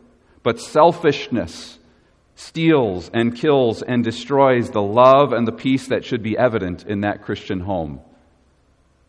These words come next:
We have this happening where parents are, are given the great responsibility to tend to their children, like a shepherd tends a flock, but it's all too common that that's hard work to tend for kids,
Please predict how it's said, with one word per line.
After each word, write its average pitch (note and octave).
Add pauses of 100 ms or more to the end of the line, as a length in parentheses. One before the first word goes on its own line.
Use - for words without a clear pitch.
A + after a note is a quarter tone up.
(400)
We A2
have A#2+
this A#2+ (240)
happening A#2+
where A#2
parents C3
are, A2 (360)
are A2
given C3
the B2
great C3
responsibility C3
to A#2+
tend D3
to C3
their A#2
children, A2 (420)
like A#2
a A#2+
shepherd C#3+
tends C3+
a A#2
flock, C3+
but A#2 (200)
it's -
all D3+
too C#3+
common C#3
that A#2+
that's D3+ (120)
hard E3+
work A#2
to -
tend C#3
for A#2
kids, A2